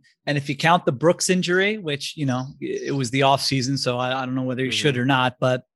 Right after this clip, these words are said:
Speaker 1: their starters, projected five starters from, like, the spring, missed a total of forty games
Speaker 2: Hmm.
Speaker 1: last year. So it's kinda like when you're looking at it, at it this year, you know, they've got, again, they've got three guys who are thirty-one or older. Those guys are probably gonna get,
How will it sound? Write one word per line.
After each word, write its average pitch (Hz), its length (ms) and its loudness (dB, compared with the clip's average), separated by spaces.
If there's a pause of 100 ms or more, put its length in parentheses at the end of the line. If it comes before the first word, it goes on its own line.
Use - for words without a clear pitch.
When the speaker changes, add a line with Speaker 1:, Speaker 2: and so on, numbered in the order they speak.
(460)
Speaker 1:
their 139 180 0
starters, 143 720 2 (380)
projected 165 480 4
five 156 300 4
starters 147 540 0
from, 135 180 -6
like, 135 180 -6
the 139 80 -8
spring, 139 640 4 (300)
missed 135 260 -2
a 131 60 0
total 143 320 2
of 123 100 -4
forty 147 380 0
games 120 760 -4
Speaker 2:
Hmm. 104 200 -14 (200)
Speaker 1:
last 135 460 2
year. 131 180 2
So 135 260 -2 (220)
it's 175 180 0
kinda 233 220 2
like 214 220 4
when 165 100 2
you're 160 80 -2
looking 196 380 0
at 170 200 2
it, 156 200 -4 (120)
at 147 160 0
it 139 160 -4
this 165 280 0
year, 147 460 2 (680)
you 170 160 2
know, 139 140 4
they've 143 180 0
got, 165 260 4
again, 139 260 -2
they've 127 160 -6
got 160 260 -2
three 160 220 -2
guys 160 260 2
who 156 80 -6
are 135 60 -4
thirty-one 151 520 -4
or 135 140 -6
older. 131 320 -6
Those 143 260 -4
guys 147 220 2
are 135 60 -4
probably 143 280 -2
gonna 139 160 -4
get, 135 240 -2